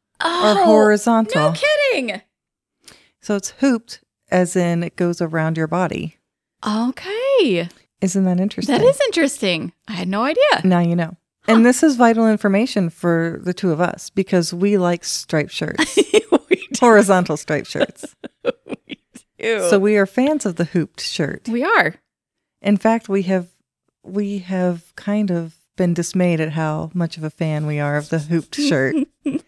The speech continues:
Speaker 2: and how we just cannot get away from it.
Speaker 1: Sean hates striped shirts.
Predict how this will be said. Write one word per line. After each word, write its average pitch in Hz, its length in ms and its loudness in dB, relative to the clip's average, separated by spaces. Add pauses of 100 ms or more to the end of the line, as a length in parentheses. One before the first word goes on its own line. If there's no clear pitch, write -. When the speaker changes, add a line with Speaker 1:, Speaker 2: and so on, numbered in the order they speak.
(480)
Speaker 2:
and 202 100 2
how 196 140 4
we 175 100 2
just 180 260 -2
cannot 175 500 0
get 170 160 0
away 170 220 0
from - 200 -6
it. - 160 -14 (360)
Speaker 1:
Sean 226 340 -4
hates - 960 -4 (840)
striped - 440 -10
shirts. - 500 -10